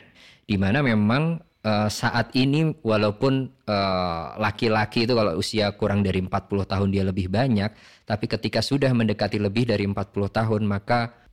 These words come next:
akan sama atau bahkan lebih tinggi pada wanita ya, bisa sampai dua kali, eh, lebih tinggi dibandingkan, eh, dengan laki-laki. Karena apa? Karena pengaruh hormon, ya, terutama hormon estrogen gitu, yang kemudian itu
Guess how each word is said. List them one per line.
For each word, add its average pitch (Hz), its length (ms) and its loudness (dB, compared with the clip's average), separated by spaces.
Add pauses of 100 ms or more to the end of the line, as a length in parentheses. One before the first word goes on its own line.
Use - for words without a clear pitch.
(160)
akan 104 240 -2
sama 110 400 0
atau 110 240 0
bahkan 104 240 0
lebih 110 320 0
tinggi 107 320 2
pada 98 200 0
wanita 95 760 -2
ya, 90 160 -6
bisa 98 320 -2
sampai 104 480 -4
dua 95 160 2
kali, 92 480 -4 (240)
eh, 87 400 -4
lebih 95 320 -4
tinggi 101 240 -2
dibandingkan, 92 640 -4 (560)
eh, 90 240 0
dengan 90 240 0
laki-laki. 87 680 -6 (200)
Karena 135 400 0
apa? 117 240 -2
Karena 101 240 -2
pengaruh 104 520 -2 (280)
hormon, 87 640 -4 (420)
ya, 87 240 -8
terutama 98 420 -4
hormon 87 300 -6
estrogen 95 720 -2
gitu, 85 200 -6
yang 90 240 -2
kemudian 95 360 0
itu 139 320 0